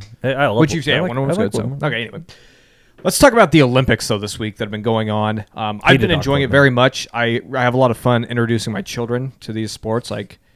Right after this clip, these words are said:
Speaker 2: it's cool. It's like, hey, I mean, all, all my girls are used to watching is American football, men's soccer, and occasionally basketball and baseball. But I'm like, look at all these sports, like, you can do. Like, you can go do this if you want to. So we're watching women's swimming. I watched women's judo. That was pretty crazy.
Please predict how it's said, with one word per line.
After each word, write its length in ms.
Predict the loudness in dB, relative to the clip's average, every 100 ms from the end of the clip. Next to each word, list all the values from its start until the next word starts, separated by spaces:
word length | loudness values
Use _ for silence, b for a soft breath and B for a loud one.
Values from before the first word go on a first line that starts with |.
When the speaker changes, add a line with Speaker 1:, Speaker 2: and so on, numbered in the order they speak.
| _ _ _ _ _ _
Speaker 2:
it's 160 | -6 -4
cool. 160 | -4 -4
It's 100 | -4
like, 100 | -2
hey, 320 | -2 -2 -10 -20 _ -10
I 60 |
mean, 240 | -2 -2 -2 0
all, 160 | 0
all 240 | 2 0 2
my 160 | 2
girls 220 | 4 2
are 20 | 0
used 120 | -4
to 60 |
watching 220 | -6 -6 -10
is 140 | -12
American 400 | -4 0 2 0
football, 400 | 0 0 4 4
men's 320 | 2 -2 -4
soccer, 580 | 2 4 4 2 0 -2 _ _
and 160 | -8 -8
occasionally 500 | -6 -6 -4 -4 -6 -10
basketball 380 | -4 -4 -4 -6
and 60 | -2
baseball. 340 | -2 -2 -4
But 80 | -6
I'm 60 | -6
like, 160 | -12 b b -4
look 160 | -2
at 60 | -2
all 180 | -2 0
these 180 | -2 -4
sports, 320 | -6 -6 -6
like, 140 | -12
you 80 | -10
can 140 | -10
do. 220 | -4 -4 -4
Like, 180 | -10 -4
you 120 | -4
can 160 | -2 2
go 180 | 4 4
do 140 | 2
this 180 | 0 -6
if 80 | -4
you 80 |
want 220 | -2 -2 -4
to. 80 |
So 120 | -8 -6
we're 100 | -6
watching 280 | -8 -12 -14 B B
women's 300 | -2 -2 -4
swimming. 460 | 2 4 6 4 4
I 80 |
watched 320 | 4 2 -2 -6
women's 360 | -6 -4 -8
judo. 560 | -8 -6 0 2 2 2
That 100 | -2
was 120 | -4
pretty 240 | -4 -4 -2
crazy. 520 | 2 2 2 -2